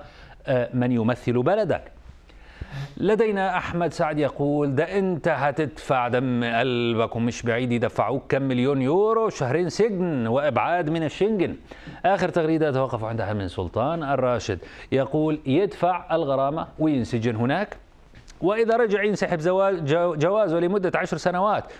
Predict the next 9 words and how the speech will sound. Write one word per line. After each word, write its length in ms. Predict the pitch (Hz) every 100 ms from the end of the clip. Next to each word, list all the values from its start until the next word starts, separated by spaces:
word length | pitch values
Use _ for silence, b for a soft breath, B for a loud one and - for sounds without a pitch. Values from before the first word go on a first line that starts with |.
| B
بتهمة 380 | 160 190 143 123 -
إساءة 280 | 143 190 135
سمعة 320 | - 156 139
السعوديين 540 | 131 131 127 139 185 165
بالخارج". 460 | 131 160 208 185
والله 160 | 135 139
العظيم 360 | 110 107 180
شيء 280 | 139 139 135
محزن 560 | 170 156 123 131 123